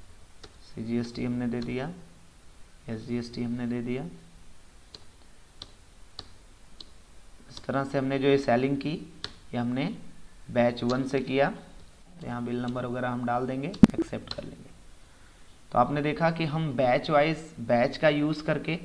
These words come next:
कैसे माल को purchase करते हैं तथा batch का इस्तेमाल करके हम माल को कैसे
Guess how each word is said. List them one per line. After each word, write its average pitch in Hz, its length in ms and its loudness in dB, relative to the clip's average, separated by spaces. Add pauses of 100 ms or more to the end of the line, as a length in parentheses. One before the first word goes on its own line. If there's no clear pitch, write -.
(400)
कैसे 131 320 2
माल 131 240 2
को 131 140 0
purchase 131 440 2
करते 143 300 0
हैं 156 220 -2 (320)
तथा 135 260 0
batch 123 320 4
का 151 140 4
इस्तेमाल 139 380 2
करके 143 280 -4
हम 147 180 -4
माल 123 180 0
को 123 140 -6
कैसे 123 400 -4